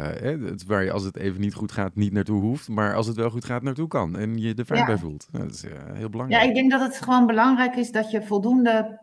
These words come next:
Speaker 2: prikkels hebt die je positief beïnvloeden. En
Speaker 1: Ja.
Speaker 2: in welke setting je ook zit. Voor mij is het dan anorexia, wat natuurlijk een, een trigger is. Maar als je ook een andere mentale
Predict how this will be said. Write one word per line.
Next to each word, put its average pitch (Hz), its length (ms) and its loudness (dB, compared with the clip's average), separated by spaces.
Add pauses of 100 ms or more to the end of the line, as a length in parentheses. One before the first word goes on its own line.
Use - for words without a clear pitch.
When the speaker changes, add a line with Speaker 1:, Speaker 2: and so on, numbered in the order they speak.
(100)
Speaker 2:
prikkels 233 440 -2
hebt 220 320 0
die 208 200 2
je 196 300 -2
positief 208 500 2
beïnvloeden. 160 880 -2 (300)
En 196 140 -2
Speaker 1:
Ja. 196 80 2
Speaker 2:
in 190 80 4
welke 208 320 4
setting 208 440 0
je 190 140 2
ook - 120 0
zit. 247 340 -4
Voor 190 100 -6
mij 190 220 0
is 180 120 -8
het 175 100 -12
dan 180 280 -4
anorexia, 208 560 0
wat 220 180 2
natuurlijk 208 360 0
een, 196 300 0
een 196 100 0
trigger 196 360 -2
is. 214 220 -4
Maar - 300 -4
als - 160 -6
je 175 120 -6
ook - 160 -4
een 156 100 -4
andere 202 380 2
mentale 185 640 -2